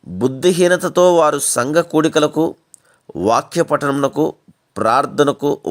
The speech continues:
వచ్చుట, దశమ భాగమును ఇచ్చుట, వ్యక్తిగత మౌన ధ్యాన సమయమును మానివేయుదురు. ఆ విధంగా వారు అవిశ్వాసమును అనుమతించుట వలన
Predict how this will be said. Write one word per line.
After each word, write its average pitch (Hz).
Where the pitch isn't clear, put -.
వచ్చుట, 131
దశమ 156
భాగమును 139
ఇచ్చుట, 113
వ్యక్తిగత 156
మౌన 120
ధ్యాన 113
సమయమును 123
మానివేయుదురు. 95
ఆ 117
విధంగా 170
వారు 147
అవిశ్వాసమును 165
అనుమతించుట 139
వలన 113